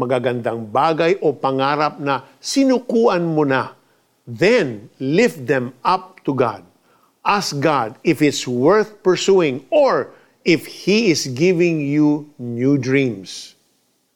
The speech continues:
Aliwin nawa kayo ng ating Panginoong Hesukristo at ng ating Diyos Ama na umibig sa atin at dahil sa kanyang kagandang loob ay nagbigay sa atin ng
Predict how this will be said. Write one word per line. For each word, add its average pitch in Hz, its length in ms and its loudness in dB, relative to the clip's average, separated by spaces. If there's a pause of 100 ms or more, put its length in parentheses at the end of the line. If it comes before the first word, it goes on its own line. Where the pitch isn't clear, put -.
(140)
Aliwin 175 720 4
nawa 160 380 2
kayo 160 440 2
ng 139 400 -4
ating 180 540 -2
Panginoong 143 640 0
Hesukristo 131 880 -4 (160)
at 220 320 -2
ng 139 320 -4
ating 151 480 -2
Diyos 143 320 0
Ama 135 400 -2 (240)
na 160 320 -2
umibig 143 720 2
sa 160 300 -2
atin 127 480 -4
at 233 260 -2 (380)
dahil 156 480 0
sa 143 160 -4
kanyang 147 560 0
kagandang 135 800 0
loob 156 480 2 (480)
ay 147 240 0
nagbigay 123 800 -2
sa - 160 -4 (160)
atin 143 320 -2
ng 131 160 -2